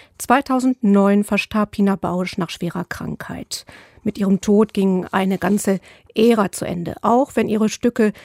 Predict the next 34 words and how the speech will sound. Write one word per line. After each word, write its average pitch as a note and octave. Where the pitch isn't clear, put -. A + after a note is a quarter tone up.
immer B3
noch A3
mit G3+
großem A3
Erfolg G3+
gespielt G#3
werden G3
und G#3
sich A#3
die G#3
Pina G#3+
Bausch G#3
Foundation G3
um G3
Fragen F#3
des F#3+
Erbes D#3
kümmert. -
Geplant B3+
ist -
außerdem A3+
ein G3+
großes G#3
Pina G3+
Bausch F3+
Zentrum, F#3+
das G3+
in G3
einigen A#3
Jahren G3+
in G3+
Wuppertal F#3
eröffnen -
soll. -